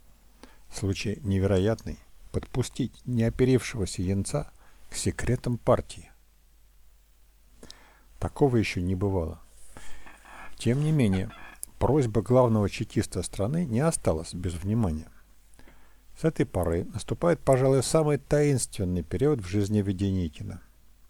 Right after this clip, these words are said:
По достоверной информации, он организует в короткое время из действующих сотрудников К Г Б при управлении делами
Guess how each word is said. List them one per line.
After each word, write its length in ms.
По 60
достоверной 680
информации, 800
он 240
организует 840
в 80
короткое 460
время 340
из 260
действующих 600
сотрудников 680
К 160
Г 160
Б 260
при 120
управлении 600
делами 440